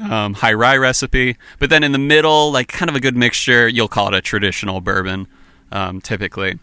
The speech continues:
Um, seventeen ninety-two standard small batch offering is technically a high rye bourbon.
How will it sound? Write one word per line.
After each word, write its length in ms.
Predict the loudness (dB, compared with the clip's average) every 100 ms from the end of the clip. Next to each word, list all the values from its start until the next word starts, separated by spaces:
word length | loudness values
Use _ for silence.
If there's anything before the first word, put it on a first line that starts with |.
| _ _ _ -20 _
Um, 440 | -4 -2 -2 -4 -4
seventeen 420 | -2 -2 -2 0
ninety-two 440 | 0 0 -2 -2
standard 720 | -2 -2 0 2 2 0 0
small 320 | -4 0 0 2
batch 380 | 2 2 -2 -2
offering 440 | 0 0 -2 -2
is 340 | -2 -2 -2 -4
technically 480 | -6 -4 -4 0
a 120 | 0 2
high 220 | 2 2
rye 280 | 2 2 0
bourbon. 460 | -4 -8 -10 -12